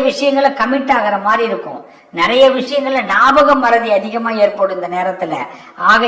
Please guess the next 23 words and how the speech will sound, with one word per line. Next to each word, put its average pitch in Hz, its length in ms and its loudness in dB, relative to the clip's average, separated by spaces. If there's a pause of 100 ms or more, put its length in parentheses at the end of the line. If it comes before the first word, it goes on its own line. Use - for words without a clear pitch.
(140)
இந்த 247 340 0
நேரத்துல 269 520 2
கமிட்மெண்ட் 233 640 -4
அதிகமாகும், 247 680 2 (360)
ஞாபக 240 460 2
மறதி 240 360 0
அதிகமாகும். 247 760 2 (280)
அப்ப - 280 -4
சிம்ம 262 300 -2
ராசிக்காரவங்க 190 880 -2 (800)
முன்னாடி 285 440 0
சொன்ன 262 360 -2
விஷயத்த 233 420 -2
உண்மையிலேயே 302 720 2
மறந்துடுவோம். 214 720 0
அதுதான் 254 400 2
நடந்திருக்கு. 220 480 -4 (360)
ஆனா 160 280 -6 (540)
இந்த 190 140 -8
சொல்லிட்டு 277 440 0
ஒருத்தன் 220 280 2
நம்பிக்கிட்டு 208 340 -2
இருப்பான் - 280 -12